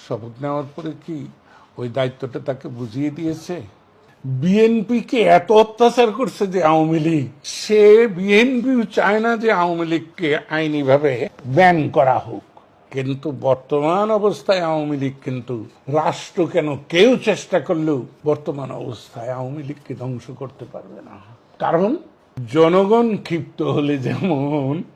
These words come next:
শেখ হাসিনার মতো স্বৈর শাসকও বিদায় নেয়, মনে রাখতে হবে সিপাহীরা যদি বিদ্রোহ করে তাহলে কিন্তু প্রধান সমন্বয়কের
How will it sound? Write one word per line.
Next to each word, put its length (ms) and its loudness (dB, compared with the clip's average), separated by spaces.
শেখ 380 -4
হাসিনার 520 0
মতো 320 -2
স্বৈর 400 0
শাসকও 580 -2
বিদায় 480 -2
নেয়, 420 -6
মনে 260 -6
রাখতে 320 -6
হবে 160 -4
সিপাহীরা 880 -2
যদি 280 -2
বিদ্রোহ 600 -2
করে 320 -8
তাহলে 380 -4
কিন্তু 640 -4
প্রধান 440 0
সমন্বয়কের 1120 -4